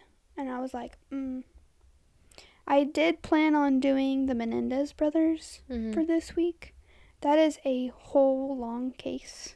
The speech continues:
Speaker 2: Mm-hmm.
Speaker 1: And if I do decide to do that in the future, it'll definitely be two parts.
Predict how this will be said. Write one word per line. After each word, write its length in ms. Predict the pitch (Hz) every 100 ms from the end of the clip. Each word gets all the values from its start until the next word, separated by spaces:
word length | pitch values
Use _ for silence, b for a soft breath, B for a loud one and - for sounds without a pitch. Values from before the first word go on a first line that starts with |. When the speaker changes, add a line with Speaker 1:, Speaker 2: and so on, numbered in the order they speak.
| 359
Speaker 2:
Mm-hmm. 340 | 240 226 214
Speaker 1:
And 120 | 262
if 100 | 262 254
I 160 | 254 -
do 180 | 240 247
decide 300 | 262 262 254
to 60 |
do 120 | - 262
that 140 | 262
in 80 | 247
the 80 | 247
future, 640 | - 233 233 - 311 320 - b b b b
it'll 220 | 294 277 269 -
definitely 460 | 240 233 - -
be 140 | 320 262
two 180 | - 285
parts. 600 | - 302 311 - -